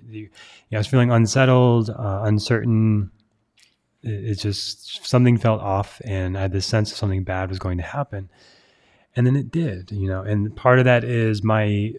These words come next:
focus on it, my creation of it by visualizing it over and over again and affirming it over again. And part of that is I think there's this element of you're picking up on an energy that is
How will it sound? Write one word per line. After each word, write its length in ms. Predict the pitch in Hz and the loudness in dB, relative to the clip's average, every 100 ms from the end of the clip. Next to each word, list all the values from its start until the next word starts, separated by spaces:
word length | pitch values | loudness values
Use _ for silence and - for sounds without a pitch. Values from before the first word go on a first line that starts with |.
| _ | _
focus 480 | - 131 135 143 113 | 0 2 2 -2 -2
on 160 | 104 | -4
it, 180 | 135 147 | -4 -4
my 480 | 107 101 98 98 110 - | -6 -4 -4 -6 -8 -6
creation 540 | 127 113 147 - 120 | 0 4 4 2 0
of 120 | 104 | 0
it 100 | 117 | 0
by 160 | 98 95 101 - | 0 -2 -4 -2
visualizing 760 | 113 113 117 87 110 92 101 104 | 0 2 0 0 -2 0 0 0
it 100 | 104 | 0
over 200 | 107 104 | 0 2
and 80 | 104 | 0
over 160 | 104 | 0
again 260 | 104 107 104 | 0 0 -2
and 160 | 85 | -4
affirming 420 | 87 - 131 127 98 | -8 0 2 4 2
it 80 | |
over 200 | 92 92 | -2 -6
again. 260 | 90 90 113 _ - - - - - _ - | -12 -18 -20 _ -20 -20 -20 -20 -20 _ -12
And 220 | - 127 | -6 0
part 200 | 147 151 | 4 4
of 60 | 143 | 4
that 180 | 131 | 4
is 380 | 135 127 123 120 _ _ _ - | 2 2 0 -10 _ _ _ -2
I 80 | |
think 240 | 107 120 113 | 2 2 0
there's 220 | 113 104 | -2 0
this 320 | 107 - - 135 | -2 -4 -6 -2
element 380 | 123 123 117 - | 2 2 0 -4
of 400 | 113 107 101 98 | -4 -2 -4 -4
you're 200 | 104 95 - | -4 -4 -12
picking 420 | - - 151 143 123 | -8 -4 0 2 2
up 200 | 120 113 | 2 -2
on 220 | 104 104 | 0 0
an 140 | 101 | 0
energy 460 | 110 110 107 101 98 | 0 0 0 0 -2
that 180 | 95 101 | -2 -4
is 420 | 113 110 - | -4 -4 -8